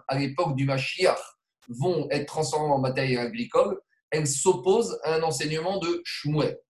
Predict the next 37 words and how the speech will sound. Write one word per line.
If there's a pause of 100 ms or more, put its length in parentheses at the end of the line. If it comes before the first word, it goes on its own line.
(320)
Alors
là,
on
a
un
petit
problème
technique
de
méthode, (320)
parce
que
Shmuel,
c'est
un
Amora. (460)
Donc,
comment
on
nous
ramène
une
braïta ?
On
dit
que
la
braïta,
elle
s'oppose. (120)
Mais (200)
une
braïta,
elle
ne
s'oppose
pas